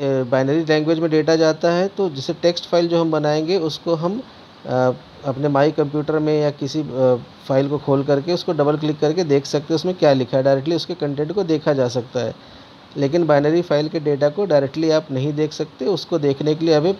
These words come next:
Python program के through read का program बनाएंगे, उसके through इसको पढ़ा जा सकता है। तो चूँकि इसमें data encrypted होता है तो binary file ज़्यादा secure होती है for the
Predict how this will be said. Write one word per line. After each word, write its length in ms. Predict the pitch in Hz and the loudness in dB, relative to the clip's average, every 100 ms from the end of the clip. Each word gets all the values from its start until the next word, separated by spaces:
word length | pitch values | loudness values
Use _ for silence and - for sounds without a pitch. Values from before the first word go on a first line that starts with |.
| - | -2
Python 340 | 139 135 165 160 | 0 2 0 -2
program 440 | 139 127 135 143 | -2 0 0 0
के 160 | 151 175 | -2 -4
through 280 | 160 180 185 | -2 0 2
read 220 | 151 151 | 0 0
का 140 | 165 | -2
program 380 | 151 147 147 147 | 0 0 0 0
बनाएंगे, 360 | 143 143 156 208 | 0 0 2 0
उसके 300 | 160 - 160 | 0 0 -2
through 200 | 151 151 | 0 -2
इसको 200 | - 160 | -2 -2
पढ़ा 280 | 135 131 | 2 2
जा 140 | 123 120 | 2 -2
सकता 320 | 120 117 131 | -4 -6 -6
है। 100 | 120 - - - - - - | -6 -10 -20 -20 -20 -12 -4
तो 80 | 156 | -2
चूँकि 260 | 170 175 | 0 0
इसमें 240 | 180 180 156 | 2 2 2
data 260 | 151 165 175 - | 2 2 0 0
encrypted 580 | 139 123 139 135 185 170 | -4 0 -2 0 2 4
होता 240 | 170 180 | 4 2
है 120 | 180 | 2
तो 120 | 185 240 | 0 0
binary 400 | 156 139 147 160 | 0 0 -2 0
file 280 | 160 160 | 0 0
ज़्यादा 280 | 131 127 147 | 2 0 0
secure 500 | 165 151 147 160 180 | -2 -6 -2 0 2
होती 300 | 170 160 165 | 2 0 -2
है 300 | 170 196 240 | 0 0 -2
for 240 | - 143 139 | 0 2 2
the 160 | 202 | 0